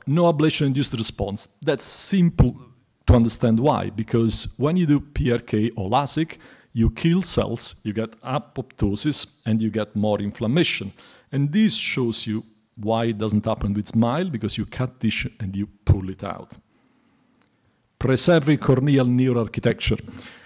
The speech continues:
Again, there is debate, but, you know, some study clearly show that the vertical cut done th-, almost three hundred and sixty, apart from the injury during lasik,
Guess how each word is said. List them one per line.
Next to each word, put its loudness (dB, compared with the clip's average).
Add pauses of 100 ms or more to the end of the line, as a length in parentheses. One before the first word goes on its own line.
(260)
Again, 6
there 2
is 0
debate, 2
but, -6
you 2
know, 2
some 4
study 4
clearly 0
show 2
that 0
the 0
vertical -2
cut -4
done -4
th-, -18
almost 0
three 0
hundred 2
and 2
sixty, 0
apart 0
from -2
the 0
injury 2
during 0
lasik, -2